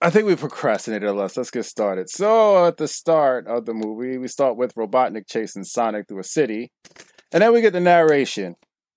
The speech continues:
You know, I hate fucking narration, but, uh, it was acceptable. This was actually one of those times it, it was done okay. So,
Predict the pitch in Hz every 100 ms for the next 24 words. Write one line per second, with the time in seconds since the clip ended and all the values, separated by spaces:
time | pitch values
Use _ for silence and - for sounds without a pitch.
0 | _ _ _ - 113 156 170 160 156 151
1 | 147 139 131 123 120 117 120 113 123 120
2 | 113 110 104 - 104 101 90 67 120 127
3 | 113 - 101 90 - 62 58 123 120 143
4 | 143 143 139 127 120 113 98 110 98 90
5 | 92 - 92 92 82 85 78 76 - -
6 | - - 92 76